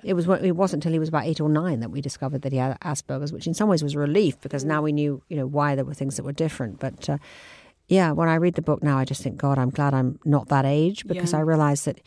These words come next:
Speaker 1: you know, the late thirties was a f-, unbelievable the amount that women have to do. You know, the things you have to keep in your head and juggle all at once. It's, it's this constant fear that the babysitter's gonna have a cold <laughs> and your whole house of cards collapses, right? I mean, it's,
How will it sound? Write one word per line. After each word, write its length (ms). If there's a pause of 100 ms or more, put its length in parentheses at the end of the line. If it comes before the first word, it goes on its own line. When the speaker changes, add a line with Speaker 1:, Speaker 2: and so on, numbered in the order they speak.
(320)
Speaker 1:
you 140
know, 100
the 100
late 220
thirties 580
was 360
a 60
f-, 260 (500)
unbelievable 580
the 80
amount 300
that 100
women 320
have 240
to 80
do. 400
You 140
know, 120
the 120
things 420
you 60
have 80
to 80
keep 240
in 80
your 100
head 340
and 160
juggle 320
all 140
at 80
once. 420
It's, 240
it's 200
this 160
constant 600 (360)
fear 320
that 160
the 60
babysitter's 580
gonna 520 (100)
have 180
a 40
cold 460 (320)
<laughs> 320
and 160
your 100
whole 200
house 240
of 80
cards 260
collapses, 720
right? 240
I 60
mean, 180
it's, 340